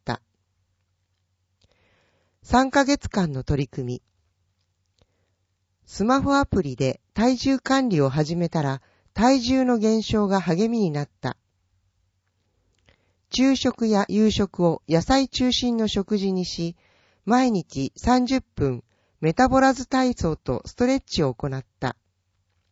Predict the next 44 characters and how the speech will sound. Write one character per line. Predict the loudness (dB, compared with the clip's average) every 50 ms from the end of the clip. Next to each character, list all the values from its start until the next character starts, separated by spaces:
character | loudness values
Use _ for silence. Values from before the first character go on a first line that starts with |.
| _ _ _ _ _ _ _ _ _ _ _ _ _ _ _ _ _ _ _ _ _ _ _ _
体 | 0 4 4 4 4 4 2
す | 2 0 -2
っ | -2 -2
き | _ -2 -2
り | -2 -2
講 | 0 2 2 4 4
座 | 4 2 0
な | 0 -2 -2
ど | -4 -6
の | -6 -8 -8 -10 _ _ _ _
お | -6 -2
問 | 2 2 2 4 2
い | 2
合 | 0 0
わ | -2 -4
せ | -4 -4 -4
は、 | -4 -4 -6 -8 -12 _ _ _ _ _ _ _ _ _ _
電 | 2 4 4 4 4 2 2
話、 | 2 0 0 -2 _ _ _ _ -18 _ -4
E | -2 0 0 0
メ | 2 2 2 4
ー | 2
ル | 2 0
で | 0 -2 -2 -2 -6 _ _ _ _
健 | 0 0 0
康 | 0 -2 0 2 2
推 | 2 2 0 -4 -4 -4
進 | -4 -6 -6 -6 -6 -6
課 | -6 -6 -4 -4
へ。 | -4 -6 -8 _ _ _ _ _ _ _ _ _ _ _ _ _ _ _ _ _ _ _ _ _ _ _ _ _ _ _ _ _ _ _ _ _ _ _ _ _ _ _ _ _ _
キ | -2 0 2
ュ | 4 6 6
ー | 6
ア | 6
ー | 4
ル | 2 -2
コ | -2 0 0 2
ー | 2
ド | 0 0
が | 0 -2 -4 -4
あ | -6 -6
り | -6 -6 -8
ま | -8 -8 -10
す。 | -12 -16 -20 _